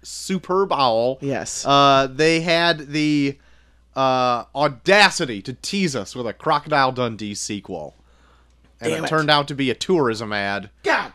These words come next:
Speaker 2: damn it.
Speaker 1: Which we all kind of expected maybe it was going to be.
Speaker 2: Yeah.
Speaker 1: But that has just wet the whistle of Paul Hogan himself, because now he
Speaker 2: <laughs>
Speaker 1: says that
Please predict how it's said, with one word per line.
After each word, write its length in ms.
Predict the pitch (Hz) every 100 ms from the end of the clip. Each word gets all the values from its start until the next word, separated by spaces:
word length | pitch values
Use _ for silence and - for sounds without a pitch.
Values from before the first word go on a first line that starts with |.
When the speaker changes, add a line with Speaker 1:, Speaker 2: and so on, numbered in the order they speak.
| -
Speaker 2:
damn 240 | 320 220
it. 20 |
Speaker 1:
Which 140 | 131 -
we 140 | 123
all 240 | 135 143 139
kind 260 | 151 143
of 80 | 113
expected 560 | 110 - 120 - 107 98
maybe 340 | 104 101 101
it 100 | 95
was 160 | 92 92
going 260 | 92 87
to 80 | 92
be. 320 | 90 92 80 -
Speaker 2:
Yeah. 260 | 127 117 65 - _ _
Speaker 1:
But 120 | 135 160
that 440 | 240 285 - - - -
has 280 | 160 156 -
just 500 | - 202 220 - 156
wet 540 | 113 123 196 262 - 180
the 200 | 170 185
whistle 600 | 165 208 262 - 147 139
of 160 | 127 -
Paul 340 | 170 175 180
Hogan 360 | 175 185 175 160
himself, 680 | 151 - 196 165 139 - - - -
because 300 | - 156 147
now 240 | 147 175 220
he 100 | 214
Speaker 2:
<laughs> 0 |
Speaker 1:
says 560 | - 196 196 185 160 - - - - _ -
that 320 | 170 233 -